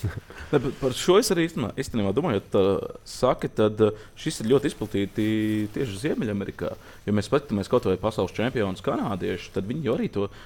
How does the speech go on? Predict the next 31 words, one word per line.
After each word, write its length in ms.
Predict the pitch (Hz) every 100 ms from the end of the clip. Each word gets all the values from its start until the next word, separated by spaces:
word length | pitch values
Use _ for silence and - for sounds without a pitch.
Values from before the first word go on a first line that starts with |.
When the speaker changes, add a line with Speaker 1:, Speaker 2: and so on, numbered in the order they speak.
| -
Speaker 2:
savu 240 | - 101 160
izlasi 260 | 160 104 101
būvēja. 560 | 127 196 151 98 85 92 - - -
Viņi 540 | 104 104 104 101 98 95 - 101
divtūkstoš 460 | 120 123 - 92 - -
piecpadsmitajā 580 | 110 131 - - 104 101 98
gadā 160 | 110 98
toreiz 300 | 98 101 90
pārliecinoši 560 | - 104 110 92 90 110
izcīnīja 440 | - 101 92 92 92
pasaules 260 | 104 92 -
čempionu 340 | 117 208 180
titulu, 240 | 185 175 143
kur 140 | -
Krosbijam 460 | 135 131 120 107 107 - - - 98
to 300 | 101 101 98 -
trīs, 300 | 127 104 90 - 113
uh, 220 | 104 104 - - - -
go-, 220 | 110 117 -
uh, 380 | 110 104 - 104 -
trīs 220 | 135 117 101
zelta 240 | 113 110
medaļu 380 | 113 101 101 101 - -
klubiņā, 400 | 123 110 101 98
uh, 400 | - - - 98 98 98 98 98 98 101 98 -
iecēla 540 | - 107 98 95 95
viņu. 300 | 101 104 95
Tur 160 | - 107
toreiz 320 | 127 143 117
tajā 160 | 123 123
sastāvā 340 | 135 - 104